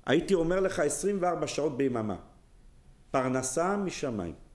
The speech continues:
כסף משמיים. אבל כל זמן שהדבר הזה לא קורה, ואם אני לא יוצא בבוקר לעבוד, אני בערב אין לי מה לאכול. ואם אני לא הייתי עובד שעות נוספות,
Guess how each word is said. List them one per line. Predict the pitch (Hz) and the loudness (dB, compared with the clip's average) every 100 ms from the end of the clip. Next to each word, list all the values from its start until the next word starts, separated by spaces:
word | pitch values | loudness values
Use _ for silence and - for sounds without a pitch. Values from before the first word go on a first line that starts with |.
| - - - - | -20 -20 -20 -6
כסף | - 190 190 202 165 | 0 2 2 -2 -2
משמיים. | 139 - 92 87 - - - - - - - - - - - - - - | -4 -2 -4 -6 -16 -20 -20 -20 -20 -20 -20 -20 -20 -20 -20 -16 -16 -2
אבל | 113 | -2
כל | 117 220 233 | 2 2 2
זמן | 175 196 220 | 2 0 2
שהדבר | 180 139 127 180 | 2 2 4 6
הזה | 170 139 160 | 6 6 2
לא | 170 - | 2 0
קורה, | 113 87 - - - - - - - - - - - - | 0 0 -4 -14 -20 -20 -20 -20 -20 -20 -20 -20 -12 -2
ואם | 135 202 | 2 4
אני | 180 196 | 4 4
לא | 196 202 | 6 6
יוצא | 180 - 196 | 4 2 2
בבוקר | 156 139 185 180 | 2 2 0 2
לעבוד, | 160 139 131 165 160 - - - - - - - - - - - - - 110 | 2 4 2 2 0 -4 -18 -20 -20 -20 -20 -20 -20 -20 -20 -20 -20 -6 0
אני | 160 | 2
בערב | 151 160 180 170 151 | 2 4 4 4 2
אין | 175 | 2
לי | |
מה | 160 160 | 2 2
לאכול. | 143 131 165 127 - - - - - - - - - - - - - - - - - - | 0 0 -2 -2 -6 -18 -20 -20 -20 -20 -20 -20 -20 -20 -20 -20 -20 -20 -20 -20 -20 0
ואם | 120 160 156 | 4 4 4
אני | 160 214 | 4 4
לא | 196 202 | 4 4
הייתי | 196 - 147 104 - - - - - - - - - - - - | 4 2 -2 -2 -4 -18 -20 -20 -20 -20 -20 -20 -20 -20 -18 -2
עובד | 139 139 208 | 2 4 2
שעות | - 160 202 214 | 4 4 2 2
נוספות, | 185 - 156 190 165 - | 0 0 0 0 0 -4